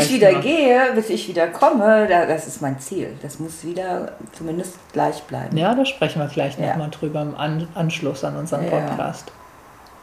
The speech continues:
Speaker 1: Ja, also, grundsätzlich ist es so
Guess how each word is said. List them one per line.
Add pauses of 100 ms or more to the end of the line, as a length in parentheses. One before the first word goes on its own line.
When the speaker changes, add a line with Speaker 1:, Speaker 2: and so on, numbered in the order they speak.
(480)
Speaker 1:
Ja, (800)
also, (920)
grundsätzlich
ist
es
so